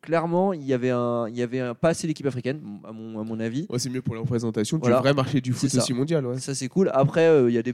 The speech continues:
Speaker 1: il y a des endroits, genre maintenant, tu vas avoir, euh, plus d'équipes en, en Asie, alors que le niveau est pas forcément là, pareil en Amérique du Nord. Mais bon.
Speaker 2: Ouais, mais bon. Après, la fifa, faut qu'ils aillent chercher de nouveaux marchés, hein.
Speaker 1: Et, et encore, euh, pour revenir exactement à ce que j'ai dit avant sur, euh, la conférence X, c'est exactement la même chose. La fifa, c'est un pays, un vote. Du coup,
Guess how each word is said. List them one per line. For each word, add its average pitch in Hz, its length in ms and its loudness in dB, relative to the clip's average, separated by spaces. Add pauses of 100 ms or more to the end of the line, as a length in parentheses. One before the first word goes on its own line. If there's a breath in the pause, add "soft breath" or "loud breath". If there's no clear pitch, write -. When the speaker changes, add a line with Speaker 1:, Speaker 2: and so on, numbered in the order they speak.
(120)
Speaker 1:
il 117 100 -12
y - 20 0
a 120 60 0
des 120 140 -8
endroits, 123 320 0
genre 117 160 -2
maintenant, 117 340 -4
tu - 120 -8
vas 110 100 0
avoir, 110 160 2
euh, 107 40 -4 (140)
plus 123 160 -12
d'équipes 117 320 -12
en, 107 460 -6
en 113 80 -8
Asie, 123 340 -2
alors 110 160 2
que 107 220 -4
le 107 120 -4
niveau 113 220 -2
est 113 60 2
pas 110 120 -2
forcément 117 380 -4
là, 127 280 2
pareil 120 200 0
en 117 60 -8
Amérique 113 180 -4
du 117 80 -6
Nord. 139 240 0
Mais 123 100 2
bon. 127 100 2
Speaker 2:
Ouais, 120 200 2
mais 131 140 2
bon. 127 180 -2 (140)
Après, 131 200 0
la 139 120 4
fifa, 135 280 -2
faut 147 140 -6
qu'ils 131 160 -4
aillent 131 80 2
chercher 135 240 -2
de 143 60 -6
nouveaux 139 180 2
marchés, 151 340 2
hein. 196 200 0 (180)
Speaker 1:
Et, 156 320 2
et 185 60 6
encore, 160 380 6
euh, 123 80 4
pour 123 180 -4
revenir 127 240 0
exactement 131 440 -4
à 123 60 -2
ce - 80 -12
que 131 80 -6
j'ai 117 160 -6
dit 117 140 -6
avant 120 220 -2
sur, 113 260 -6
euh, 104 180 2
la 107 80 -6
conférence 117 340 -6
X, 160 200 -12
c'est 117 80 -10
exactement 127 380 -4
la 117 60 -2
même 113 100 -4
chose. 151 280 -2
La 120 140 -4
fifa, 123 260 -4
c'est 127 280 -4
un 131 120 -6
pays, 139 220 -4
un 135 80 -4
vote. 107 300 -4 (120)
Du 113 140 -8
coup, 180 280 0